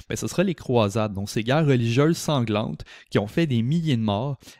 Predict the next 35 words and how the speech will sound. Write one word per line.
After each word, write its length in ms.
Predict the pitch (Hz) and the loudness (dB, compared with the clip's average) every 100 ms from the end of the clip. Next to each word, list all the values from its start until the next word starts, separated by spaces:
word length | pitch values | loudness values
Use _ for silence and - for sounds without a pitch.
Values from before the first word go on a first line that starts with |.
| 104 | -2
euh, 200 | 101 101 | -2 0
parmi 240 | 110 110 131 | -2 -2 -2
lesquelles 400 | 120 - 156 135 | -2 -2 -2 0
on 80 | |
trouvait 260 | 110 - 123 | -4 -2 0
même, 240 | 123 123 | 0 -2
bon, 140 | 104 101 | -2 -4
évidemment, 400 | 98 101 107 107 | -2 -2 -2 -2
des 300 | 95 95 101 | -4 -4 -2
hommes, 240 | 104 170 | -2 -2
ça 120 | - | -4
va 120 | 98 98 | -4 -4
de 40 | |
soi, 280 | - 120 156 | -2 -2 -2
mais 100 | 104 | -6
des 80 | 95 | -8
femmes 380 | - 147 160 | -4 -4 -2
et 80 | 110 | -2
même 200 | 113 151 | -2 -4
des 360 | 120 120 110 120 | -2 -2 0 -2
enfants. 380 | 123 - - - _ - - - | -2 -2 -4 -4 _ -20 -12 -6
Donc, 160 | 95 | -4
bref, 240 | 104 143 - | -2 -4 -4
beaucoup 240 | 113 113 | -10 -6
de 60 | 190 | -6
civils, 480 | - 135 127 131 95 | -4 -2 0 0 0
euh, 100 | 98 | -4
sont 240 | - 98 | -2 -2
morts, 400 | 101 107 123 113 | 0 -2 -2 -2
euh, 60 | 95 | -2
des 160 | 101 | -4
suites 200 | - 135 | -2 -2
des 100 | 113 | -4
croisades. 440 | - 104 98 95 95 - - - | -4 -4 -2 -6 -8 -14 -20 -4
Euh, 80 | 107 | -2